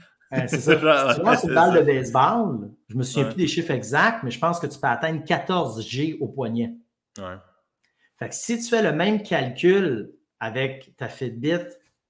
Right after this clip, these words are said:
Speaker 1: des G au poignet puis des G à la taille, ça n'a pas la même valeur en termes de dépenses énergétiques.
Speaker 2: Non, non,
Speaker 1: Tu sais,
Speaker 2: c'est
Speaker 1: si
Speaker 2: clair.
Speaker 1: je cours puis j'ai huit G d'accélération à la taille,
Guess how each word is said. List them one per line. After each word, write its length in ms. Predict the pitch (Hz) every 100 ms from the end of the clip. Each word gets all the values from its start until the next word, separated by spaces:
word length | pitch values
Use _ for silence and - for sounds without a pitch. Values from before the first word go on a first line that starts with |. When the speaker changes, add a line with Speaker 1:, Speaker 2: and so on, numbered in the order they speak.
| _
Speaker 1:
des 260 | 127 127 123
G 400 | 117 113 165 185
au 140 | 147
poignet 600 | 113 139 127 127 156 175
puis 120 | 175
des 180 | 131 123
G 180 | 117 139
à 100 | 151
la 140 | 123 110
taille, 600 | 131 135 226 214 117 - _ _
ça 140 | 135
n'a 40 | 117
pas 140 | 196
la 120 | 180
même 200 | 151 147
valeur 440 | 135 120 139 156 127
en 60 |
termes 220 | 117 139
de 60 | 131
dépenses 420 | 117 117 127 127
énergétiques. 640 | 120 113 104 104 139 135 _ _ _ _
Speaker 2:
Non, 100 | -
non, 100 | 90
Speaker 1:
Tu 60 | 90
sais, 80 | 151
Speaker 2:
c'est 180 | 147 151
Speaker 1:
si 20 |
Speaker 2:
clair. 80 | -
Speaker 1:
je 60 |
cours 340 | 190 226 240 -
puis 80 |
j'ai 140 | 123 147
huit 300 | 139 175 143
G 240 | 127 214
d'accélération 760 | 165 135 - 135 127 120 117 190
à 120 | 160
la 120 | 113
taille, 540 | 107 135 160 208 143